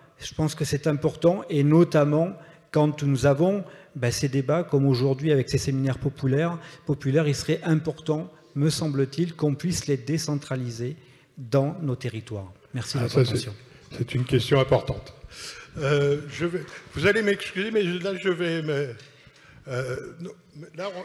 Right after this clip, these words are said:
Speaker 2: on, je suis, euh, on m'a, on m'a donné des, des temps. Alors, je ne sais pas si je peux aller au-delà.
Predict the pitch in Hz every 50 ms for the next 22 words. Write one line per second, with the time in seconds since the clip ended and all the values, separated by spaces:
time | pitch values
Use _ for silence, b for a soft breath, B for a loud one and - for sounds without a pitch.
0 | - - 160 185 - - 131 147 190 196 160 - - - 214 208 170 156 151 135
1 | 139 139 135 135 151 139 156 151 151 160 165 160 170 - 165 165 - - 135 139
2 | 147 147 135 139 151 151 160 160 151 131 123 127 120 - - - - - - -
3 | 120 120 - - 151 156 208 247 247 - - - - b b b b b b b
4 | - 120 123 127 123 127 127 117 117 117 - 131 135 123 120 - 147 131 - 156
5 | 151 151 - 147 123 - 127 123 - 139 131 127 127 127 131 131 127 127 127 123
6 | 120 127 139 147 185 226